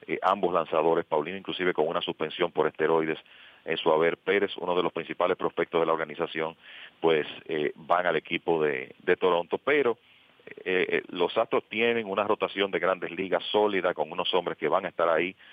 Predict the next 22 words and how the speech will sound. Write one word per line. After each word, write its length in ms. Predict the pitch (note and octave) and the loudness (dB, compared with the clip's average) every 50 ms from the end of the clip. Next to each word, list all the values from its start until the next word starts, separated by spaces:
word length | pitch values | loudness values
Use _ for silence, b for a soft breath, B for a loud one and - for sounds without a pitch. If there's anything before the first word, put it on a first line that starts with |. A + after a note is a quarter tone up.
| B B B B _ | B B B B _
por 160 | - D#2+ D#2+ | 0 2 2
varios 280 | D#2 E2+ E2+ D#2+ D#2 - F2 | 2 2 0 0 -2 -2 -2
años 240 | E2 D#2+ D#2 D2+ | -2 -2 -4 -8
más. 280 | D#2 F2 G2+ A2 G#2+ G#2 | -2 0 0 0 0 0
Tienen 260 | _ - F2+ F#2+ F#2 F2 | _ -6 -4 -2 -2 -2
a 60 | D#2+ | -4
Forrest 360 | - - F2+ F2 E2 D#2 - - | 0 2 2 2 2 2 0 -2
Whitley, 440 | E2 E2+ G2+ G#2 - - F#2+ G2 F#2+ | 2 2 0 0 0 -2 -4 -4 -4
que 140 | - - E2+ | 0 -2 -2
es 80 | - | -2
uno 160 | F#2 F2 E2+ E2 | -2 -4 -2 0
de 60 | D#2 | 0
los 100 | D#2+ E2 | 0 0
principales 540 | _ - D#2 - D#2 - - E2+ F2+ F2+ - | _ -8 -8 -8 -8 -2 0 0 0 0 0
prospectos, 600 | - - - _ - F2+ F2 _ - - - - B B B B B B B B B | 0 -4 -4 _ -2 -2 -2 _ -2 -6 -6 -6 B B B B B B B B B
eh, 220 | - D2+ D2+ - - | 0 0 0 2 2
entre 480 | D#2+ E2+ D2 - D#2+ D#2+ D#2 D#2 D#2 - | -2 -4 -2 0 2 2 2 2 0 -2
los 240 | - D2 D#2 - | 0 -2 0 2
ab-, 280 | E2 D#2 D#2 D#2 - - _ - | 2 2 2 0 -2 -4 _ -6
lanzadores 420 | - D#2 D2+ - C#2+ D#2+ F#2+ F#2+ | -6 -6 0 0 2 2 4 4
abridores 520 | F2 E2+ E2 D#2+ D#2+ D#2+ F2 F2+ F2 E2+ - | 2 2 0 0 2 2 2 2 2 -2 -8
jóvenes, 460 | - - G2 F#2+ F#2+ F#2 E2+ E2+ D#2+ | -4 0 0 2 2 0 -2 -4 -8